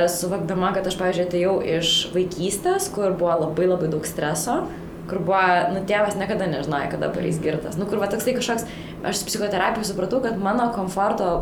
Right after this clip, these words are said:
būsena yra ne komfortas, kad man reikia įtampėlės, kad man reikia kažko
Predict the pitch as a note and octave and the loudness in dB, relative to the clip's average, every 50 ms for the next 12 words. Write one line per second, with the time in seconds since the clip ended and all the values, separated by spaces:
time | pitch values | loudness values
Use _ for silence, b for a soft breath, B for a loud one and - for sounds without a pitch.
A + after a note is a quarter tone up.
0 | - - E3 E3+ G#3+ C#4 C#4 F4+ D#4 C4+ A#3+ A3+ F#3+ G3 A3+ A#3 A#3 F3+ F3 E3 | -2 -4 -4 -2 -2 0 0 0 0 0 0 0 0 0 0 0 -2 -2 -2 0
1 | F3 F3+ F3+ - - - - - - - - - - - - - F#3 F3+ G#3 G3+ | 2 2 2 0 -2 -4 -6 -8 -10 -14 -14 -16 -16 -12 -6 -4 -2 0 2 2
2 | G#3 G3+ F#3 F3 F3+ F#3+ A3 A#3+ A#3 F#3 D#3 D3+ D#3 D3+ C#3+ D3 - E3 D#3 D#3 | 2 2 0 0 2 2 2 2 2 0 -2 -2 -4 -4 -4 -2 -2 0 0 2
3 | D#3 - - - - - E3 D#3+ F3 F#3 F3 F3 F3+ F3 G3+ A3 G3+ F#3 F#3 F3+ | 0 0 -2 -4 -6 -6 -6 -2 0 0 0 2 2 2 2 0 0 0 -2 -4
4 | - - - G3 G#3 A3 | -4 -2 0 0 0 0